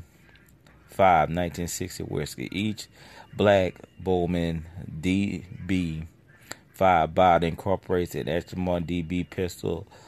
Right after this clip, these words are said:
while the bottle contains seven hundred milliliters of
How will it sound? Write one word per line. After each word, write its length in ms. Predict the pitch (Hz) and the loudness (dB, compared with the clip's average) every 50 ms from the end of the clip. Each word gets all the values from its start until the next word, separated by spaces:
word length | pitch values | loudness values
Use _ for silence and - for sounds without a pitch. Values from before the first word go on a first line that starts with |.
| - - - - - | -20 -20 -20 -16 -6
while 420 | - 82 90 87 85 87 85 80 | 2 4 6 8 8 6 6 4
the 120 | 76 76 69 | 0 -2 -2
bottle 360 | 65 87 87 90 87 85 80 | 0 2 4 4 4 2 0
contains 840 | - - 85 78 - - 95 90 87 87 85 82 82 82 87 90 87 - _ - _ - - _ - - _ _ - | -2 -4 -8 -6 -6 -4 -2 -2 -2 -2 -2 -4 -4 -6 -6 -8 -10 -12 _ -20 _ -20 -20 _ -20 -20 _ _ -12
seven 360 | - - - 104 98 98 98 | -6 0 2 2 2 2 2
hundred 540 | 98 98 95 95 95 87 85 85 80 82 82 | 0 0 0 0 0 -2 -4 -4 -6 -4 -4
milliliters 680 | 92 98 92 92 90 90 90 90 87 87 85 - - | -2 -2 0 0 0 0 0 0 0 -2 -4 -4 -6
of 520 | 80 82 87 82 80 78 78 76 82 92 | -4 -2 -2 -2 -2 -2 -4 -6 -8 -10